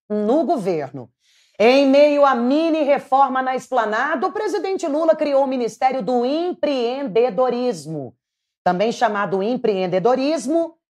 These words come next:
microempresa e empresa de pequeno porte, ok? O que que a Aninha falou ali? Mas ela, ela ficou com muita grana,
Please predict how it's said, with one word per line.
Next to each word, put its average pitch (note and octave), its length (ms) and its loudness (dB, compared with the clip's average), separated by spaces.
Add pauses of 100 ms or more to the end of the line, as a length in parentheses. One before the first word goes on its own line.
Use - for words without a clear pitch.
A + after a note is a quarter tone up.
microempresa A#3 1500 2 (300)
e A#3+ 320 0
empresa A#3 760 2
de G#3+ 320 4
pequeno G#3+ 600 -2
porte, G3 800 2 (360)
ok? B3 520 2
O - 60 -20 (680)
que A#3 120 -8
que A#3+ 120 -4
a G#3+ 40 -2
Aninha G3 260 -6
falou E3 340 -2
ali? G3+ 280 -2
Mas F3+ 260 -6
ela, F#3+ 320 -2
ela F3+ 220 0
ficou - 360 -4
com F#3 200 -2
muita F#3 420 -4
grana, F3 720 0